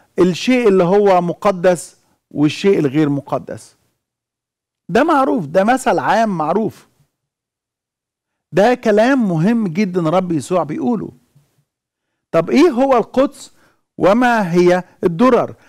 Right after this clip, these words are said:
المقصود بالقدس والدرر هي رسالة الملكوت، رسالة المسيحية. هتقول لي: "آه،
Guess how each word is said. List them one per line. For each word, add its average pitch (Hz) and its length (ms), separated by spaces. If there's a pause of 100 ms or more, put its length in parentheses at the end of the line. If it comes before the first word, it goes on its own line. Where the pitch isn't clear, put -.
(200)
المقصود 196 540
بالقدس 226 800
والدرر 185 640 (200)
هي 190 220
رسالة 185 500
الملكوت، 165 640 (100)
رسالة 165 340
المسيحية. 160 600 (1700)
هتقول 147 200
لي: 143 100
"آه، 131 100